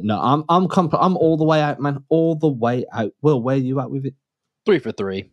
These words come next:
Speaker 2: There's, there's literally, I have zero appetite for anything to do with Bradley Beal for all the reasons that, that you guys talked about, and except for that one caveat, Adam, of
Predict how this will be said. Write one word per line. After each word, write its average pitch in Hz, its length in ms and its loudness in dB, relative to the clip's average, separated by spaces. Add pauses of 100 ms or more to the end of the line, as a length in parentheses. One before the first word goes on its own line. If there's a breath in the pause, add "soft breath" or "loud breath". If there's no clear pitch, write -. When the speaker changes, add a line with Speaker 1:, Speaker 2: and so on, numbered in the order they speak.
Speaker 2:
There's, 117 320 2
there's 113 320 0
literally, 120 560 2
I 101 80 -2
have 107 160 0
zero 95 580 0
appetite - 560 -8 (100)
for 92 600 -4 (180)
anything 113 360 -2
to 101 100 -6
do 95 240 -6 (380 loud breath)
with 202 180 4
Bradley 131 240 2
Beal 117 120 2
for 175 120 2
all 180 80 4
the 135 80 0
reasons 110 300 0
that, 104 240 2
that 110 200 0
you 123 60 0
guys 110 180 -2
talked 110 260 -2
about, 117 220 0
and 120 240 -4
except 123 380 -2
for 123 60 0
that 107 180 -2
one 110 180 0
caveat, 95 460 -4
Adam, 92 420 -6
of 95 380 0